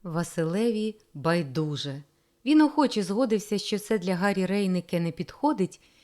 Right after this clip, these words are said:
і зібрався тікати. Але як тепер далі? Він уже залишив Рейнеке на всякий випадок свою адресу. Не було вже про що балакати. Треба було йти,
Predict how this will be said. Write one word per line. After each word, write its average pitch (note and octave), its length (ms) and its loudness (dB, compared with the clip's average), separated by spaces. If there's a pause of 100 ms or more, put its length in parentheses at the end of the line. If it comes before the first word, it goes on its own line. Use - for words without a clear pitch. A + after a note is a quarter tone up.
(300)
і F3+ 100 -4
зібрався E3 580 -6
тікати. D3 640 -10 (760)
Але D#3 260 -2
як D#3 260 -4
тепер G3+ 340 -4
далі? F#3+ 520 -2 (420)
Він A3+ 160 4
уже A#3 220 2
залишив A3 640 0
Рейнеке B3 520 2
на A#3 100 2
всякий A#3 440 -2
випадок A#3 520 -2
свою A3 420 -4
адресу. A3 680 -4 (480)
Не G3 160 2
було F#3 300 -2
вже F#3 180 -4
про G3+ 160 -6
що G#3+ 220 -4
балакати. E3 720 -6 (840)
Треба D#3+ 400 -6
було D#3 260 -6
йти, E3+ 480 -8